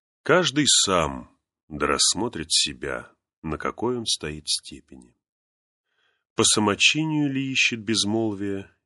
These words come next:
или для славы человеческой, или по немощи языка, или по неукротимой раздражительности,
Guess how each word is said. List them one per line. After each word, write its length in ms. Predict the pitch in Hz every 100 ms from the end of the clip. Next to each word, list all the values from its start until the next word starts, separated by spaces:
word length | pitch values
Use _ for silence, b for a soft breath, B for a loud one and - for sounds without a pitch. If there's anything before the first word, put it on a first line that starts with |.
| _ _
или 220 | 160 131
для 180 | 92 82
славы 400 | - 87 87 71
человеческой, 1120 | - 73 69 65 95 120 - - - 78 76 _ _ _ _ _ _ _
или 180 | 123 156
по 140 | 147
немощи 480 | 143 170 156 117 -
языка, 720 | 87 87 82 80 - 107 135
или 300 | 110 92 85
по 200 | 82 82
неукротимой 920 | 78 78 76 - 78 71 107 95 78
раздражительности, 1400 | 73 65 - 69 67 90 117 - 82 76 - - 76